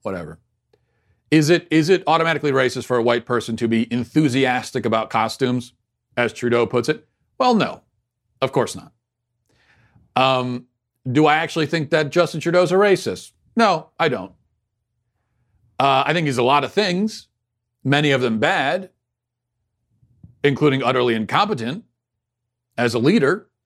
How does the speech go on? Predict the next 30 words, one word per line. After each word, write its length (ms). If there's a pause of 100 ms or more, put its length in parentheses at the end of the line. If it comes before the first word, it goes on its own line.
(560)
but 420
no, 140
I 80
don't 160
really 140
think 140
he's 100
racist, 400
no. 180 (1300)
Uh, 160 (120)
the 180
bl-, 240
the 140
blackface 720
used 440
at 200
minstrel 580
shows, 600 (240)
um, 640 (1120)
you 80
know, 80
when, 160
when 180
you 80
say 260
blackface, 460
that, 160
that, 180
that, 240
that's, 440